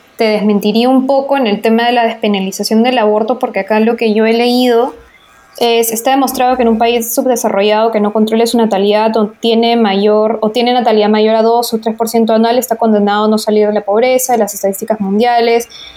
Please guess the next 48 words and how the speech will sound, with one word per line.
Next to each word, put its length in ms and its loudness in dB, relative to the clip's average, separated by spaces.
etcétera, 640 0
etcétera. 600 0
Eh, 360 0
y 160 2
lo 140 2
que 80 0
menciona 460 2
aquí 260 0
es, 420 -2
respecto 580 0
al 100 2
aborto 340 0
terapéutico, 880 0
la 120 2
legislación 640 0
peruana 480 0
lo 160 0
contempla 420 0
actualmente. 600 0
En 140 0
lo 100 0
que 140 0
sí 200 -2
discrepamos 680 0
es 140 -4
que 80 -2
el 60 0
aborto 340 0
se 100 -6
utilice 680 0
como 200 0
una 140 2
especie 380 -2
de 60 2
método 300 2
anticonceptivo. 840 -2
Por 140 -2
otro 160 0
lado, 180 2
el 80 2
Estado 240 -2
socialista 520 -2
garantiza 380 -2
los 120 0
derechos 320 -2
de 60 0
la 60 0
mujer. 280 -2